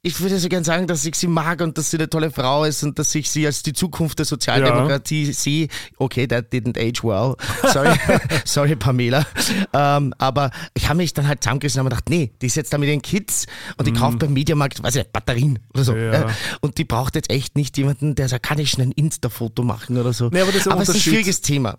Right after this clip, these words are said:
Speaker 2: Das ist
Speaker 1: Ja.
Speaker 2: ein Unterschied. Ich glaub, wenn mir jemand sagt, „Hey, ich find cool, was du machst“, äh, glaub ich, fre-, freut man sich. Ein Foto ist ja dann schon wieder, also, ist,
Speaker 1: Mhm.
Speaker 2: ist, ist mehr sozusagen Leistung oder, oder reißt er mir raus. Also ich glaub, so, wenn man, wenn man schnell sagt, so, „Hey, cool,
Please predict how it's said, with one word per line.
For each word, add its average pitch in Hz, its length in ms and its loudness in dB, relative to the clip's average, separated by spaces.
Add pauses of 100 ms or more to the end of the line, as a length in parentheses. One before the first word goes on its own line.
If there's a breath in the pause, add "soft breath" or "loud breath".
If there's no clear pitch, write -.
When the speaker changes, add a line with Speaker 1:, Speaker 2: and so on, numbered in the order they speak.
Speaker 2:
Das 143 160 0
ist 165 40 2
Speaker 1:
Ja. 175 60 2
Speaker 2:
ein 185 40 2
Unterschied. 151 260 -2
Ich 139 60 0
glaub, 131 200 2
wenn 139 280 0
mir 147 60 2
jemand 143 260 0
sagt, 135 200 0
„Hey, 147 160 4
ich 135 140 -2
find 127 220 -4
cool, 151 80 0
was 143 120 0
du 117 80 -2
machst“, 135 480 -2 (440)
äh, 131 240 0 (460)
glaub 131 180 0
ich, 123 100 0
fre-, - 200 -4
freut 131 240 -2
man 143 100 0
sich. 135 220 -2
Ein - 100 -2
Foto 143 320 0
ist 139 80 0
ja 147 60 0
dann 135 140 2
schon 131 140 0
wieder, 135 160 2
also, 139 200 0
ist, - 240 -4 (220)
Speaker 1:
Mhm. 123 60 2
Speaker 2:
ist, 127 100 -2
ist - 300 -4 (920 loud breath)
mehr 143 520 2
sozusagen 139 280 -2
Leistung 160 840 0
oder, 135 280 0
oder 135 200 0
reißt 131 240 0
er 143 40 0
mir 139 120 2
raus. 127 380 0
Also 139 140 -2
ich 135 60 -2
glaub, 131 200 0
so, 135 140 -4
wenn 131 120 2
man, 131 220 2
wenn 135 80 2
man 135 120 0
schnell 127 240 -4
sagt, - 280 -4
so, 127 100 0
„Hey, 131 220 0
cool, 127 220 -2